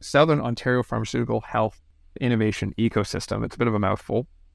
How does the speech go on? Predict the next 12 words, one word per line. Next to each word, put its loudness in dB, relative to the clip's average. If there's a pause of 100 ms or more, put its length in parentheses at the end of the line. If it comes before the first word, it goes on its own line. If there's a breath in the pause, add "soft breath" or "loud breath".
(220)
And 0
it 0
is -2
a 0 (240)
federally 0
funded 0
program 0 (340)
that 2 (100)
provides 2 (100)
non-repayable 0
grants -6 (200)
to 0